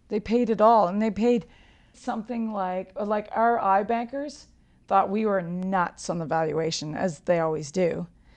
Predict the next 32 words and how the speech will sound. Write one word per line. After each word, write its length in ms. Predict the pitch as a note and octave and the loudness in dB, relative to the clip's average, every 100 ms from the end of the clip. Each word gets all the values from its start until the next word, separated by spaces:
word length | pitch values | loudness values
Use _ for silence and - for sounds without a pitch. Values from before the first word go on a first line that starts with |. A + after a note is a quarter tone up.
| - _ _ | -20 _ _
And 80 | G3+ | 2
they 100 | G#3+ | 4
even 200 | A3 G3 | 4 0
said 240 | - F#3+ | 2 2
this 180 | F3+ F3 | 2 0
at 140 | F3 D#3+ | -2 -2
the 60 | |
closing 500 | - F3+ F#3 F#3+ E3+ | -4 0 0 0 -6
dinner. 340 | D#3 - - - | -6 -8 -10 -6
Like, 260 | F#3+ F3+ - | -4 -4 -6
we 180 | G#3 A3 | -4 -2
thought 340 | A#3+ A3+ A3+ | 0 -2 -2
Shannon 640 | - F#3+ F3+ F#3 F#3 F#3 - _ _ - | -6 -8 -6 -4 -4 -6 -10 _ _ -14
was 200 | F3+ - | -12 -12
crazy 760 | - - E3+ D#3 C3+ - - _ _ | -16 -6 -4 -4 -6 -14 -18 _ _
on 100 | F3 | -10
the 60 | D#3+ | -6
valuation 840 | D#3+ D#3 D#3 D3+ - C3+ - - | -4 -4 -4 -8 -10 -10 -12 -10
that 160 | F3+ E3 | -10 -8
she 100 | F3 | -8
thought 240 | F3 D#3 | -6 -6
she 140 | - E3 | -6 -12
could 120 | D#3+ | -8
get 200 | D#3 - | -8 -8
for 80 | - | -12
this 140 | D3 | -12
company. 540 | - F#3+ D#3 B2 G#3+ - - - _ - | -8 -8 -8 -12 -14 -18 -20 -20 _ -10
And 140 | F#3 | -4
we 100 | F#3+ | -2
were 140 | G3 F#3 | -2 -2
so 680 | - - G3 F3+ F#3 F3+ E3 | -4 -2 2 4 4 0 -2
wrong. 440 | F3+ F3+ E3 - | -4 -4 -6 -12